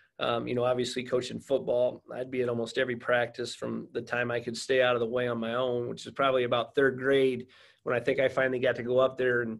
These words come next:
Oh, 'cause my dad was extremely focused. There was no, I wasn't gonna run up and ask him for a snack or if I had to go to the bathroom. None of that was gonna fly. So, um, I could say it was,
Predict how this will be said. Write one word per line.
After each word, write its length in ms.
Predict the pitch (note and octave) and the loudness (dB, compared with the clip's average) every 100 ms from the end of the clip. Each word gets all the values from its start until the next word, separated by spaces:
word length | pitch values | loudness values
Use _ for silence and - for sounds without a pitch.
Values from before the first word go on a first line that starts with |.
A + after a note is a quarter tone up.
| - - _ - | -14 -20 _ -2
Oh, 160 | C#3+ B2+ | 0 0
'cause 140 | C#3 | 2
my 120 | D3 | 4
dad 180 | D3 C#3+ | 8 6
was 140 | B2 | 6
extremely 440 | B2 - D3 C#3+ B2+ | -2 0 2 4 2
focused. 420 | C#3+ C3+ B2+ A#2+ | 4 4 4 0
There 120 | C3+ | 2
was 160 | C3 B2+ | 2 2
no, 420 | C3+ C3+ B2+ A#2 | 4 4 4 2
I 100 | B2 | 0
wasn't 240 | C3 B2 | 0 -2
gonna 140 | B2 A#2+ | -4 -2
run 200 | B2+ B2+ | 0 0
up 140 | B2 | 0
and 80 | B2+ | 0
ask 260 | B2+ B2 B2+ | 0 -2 -4
him 120 | B2 | -6
for 160 | A#2 | -4
a 60 | A2+ | -6
snack 500 | - C#3+ D3 C#3+ - | -2 0 2 2 -2
or 60 | A2+ | -4
if 100 | B2+ | -4
I 40 | |
had 60 | A#2 | -2
to 60 | |
go 80 | A#2 | -2
to 60 | A#2 | 2
the 60 | |
bathroom. 440 | C#3 D3+ C#3+ C3+ C#3 | 4 6 4 0 2
None 160 | D3+ | 4
of 60 | C#3 | 4
that 180 | C#3 C#3 | 2 0
was 80 | B2 | -4
gonna 160 | A#2+ | -4
fly. 440 | - - C#3+ A#2+ A2+ | -4 0 0 0 -8
So, 400 | - B2+ A#2 - - - - - | -2 0 -2 -6 -16 -18 -18 -2
um, 280 | C3+ B2+ B2 | 0 2 0
I 120 | C3+ | -2
could 140 | C3 B2+ | -2 2
say 180 | D3+ D3 | 6 6
it 80 | |
was, 240 | D3 C3+ | 4 2